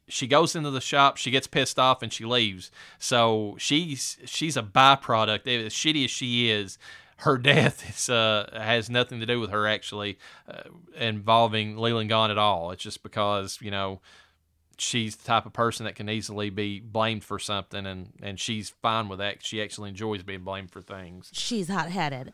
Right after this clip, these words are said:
Speaker 1: Yeah. So, I mean, I, you know, all the stuff with him being supernatural, I really miss in the movie. I'm, I'm with you. They should have at least, if they didn't wanna make him full-on supernatural, at least give him a little bit more of a hint of that. He's, he's basically just a guy with ugly fingers and, uh, nasty teeth,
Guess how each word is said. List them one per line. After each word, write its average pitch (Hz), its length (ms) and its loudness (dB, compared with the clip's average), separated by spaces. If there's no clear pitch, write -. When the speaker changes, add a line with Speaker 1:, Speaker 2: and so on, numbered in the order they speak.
Speaker 1:
Yeah. 113 360 0
So, 143 380 2
I 135 80 2
mean, 135 300 2
I, 135 180 -6
you 147 120 -8
know, 117 260 -2
all 139 120 6
the 175 80 -4
stuff 143 340 -2
with 101 100 -8
him 120 180 -2
being 113 140 -4
supernatural, 107 760 -6
I 101 140 -4
really 104 300 -2
miss 104 260 -4
in 101 60 -10
the 95 60 -8
movie. 98 520 -6
I'm, 101 180 -6
I'm 107 320 -4
with 107 160 -4
you. 107 220 0
They 104 100 0
should 110 180 -6
have 104 60 -6
at 107 100 -6
least, 120 280 -4
if 123 80 -10
they 117 80 -4
didn't 135 160 -2
wanna 127 140 -4
make 123 240 -2
him 104 80 -8
full-on 110 380 -2
supernatural, 104 640 -6
at 101 40 -6
least 110 220 -6
give 107 140 -2
him 101 60 -6
a 101 40 -6
little 104 240 -4
bit 95 80 -12
more 101 140 -10
of 92 80 -10
a 92 60 -8
hint 98 280 -2
of 87 80 -12
that. 92 300 -8
He's, 101 200 -10
he's 107 160 -8
basically 117 340 0
just 101 220 -8
a - 20 -14
guy 104 280 -2
with 92 180 -8
ugly 110 300 -4
fingers 107 480 -6
and, 92 280 -14
uh, 98 160 -18
nasty 107 420 -6
teeth, 98 520 -8